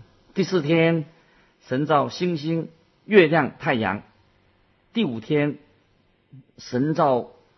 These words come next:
动物；第六天，动物的繁殖以及人被创造；第七天，讲到安息。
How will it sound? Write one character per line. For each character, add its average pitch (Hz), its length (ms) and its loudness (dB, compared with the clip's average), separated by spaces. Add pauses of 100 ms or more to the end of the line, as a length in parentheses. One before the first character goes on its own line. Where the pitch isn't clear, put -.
(240)
动 175 260 2
物； 123 180 -8 (1400)
第 202 120 0
六 180 120 6
天， 160 400 0 (640)
动 160 240 4
物 143 80 0
的 123 160 -2
繁 143 280 2
殖 117 380 -4 (380)
以 117 160 0
及 127 500 -2 (460)
人 127 400 0 (800)
被 147 120 -2
创 113 280 -2
造； 98 300 -6 (760)
第 156 100 -4
七 - 220 -8
天， 147 500 2 (1040)
讲 104 160 -6
到 120 100 0
安 147 320 0
息。 95 440 -8